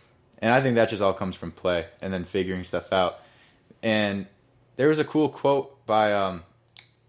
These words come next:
Lamar Jackson, because someone asked him, like, "Why are you so good at evading tackles?" This was, like, when he was, like, really good. I don't know how he's doing this year.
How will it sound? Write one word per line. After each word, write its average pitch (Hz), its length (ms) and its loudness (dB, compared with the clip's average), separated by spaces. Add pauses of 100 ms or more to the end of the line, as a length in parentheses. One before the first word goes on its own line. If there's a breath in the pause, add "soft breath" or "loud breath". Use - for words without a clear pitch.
(340)
Lamar 110 240 0
Jackson, 104 540 -4 (640 soft breath)
because 98 280 -6
someone 110 260 -2
asked 98 340 -4
him, 107 300 -4 (220)
like, - 200 -10
"Why 98 180 0
are 104 60 -2
you 104 80 -4
so 101 220 -6
good 98 160 -4
at 95 100 -2
evading 92 360 -6
tackles?" 104 580 -6 (340)
This 98 100 -14
was, 101 100 -6
like, 90 100 -2
when 90 80 -6
he 90 40 -6
was, 80 100 -10
like, 80 100 -8
really 80 200 -8
good. 80 160 -6
I 80 60 -4
don't 85 100 -6
know 76 60 -8
how 80 140 -8
he's 80 100 -12
doing 82 160 -10
this 82 180 -10
year. 80 180 -6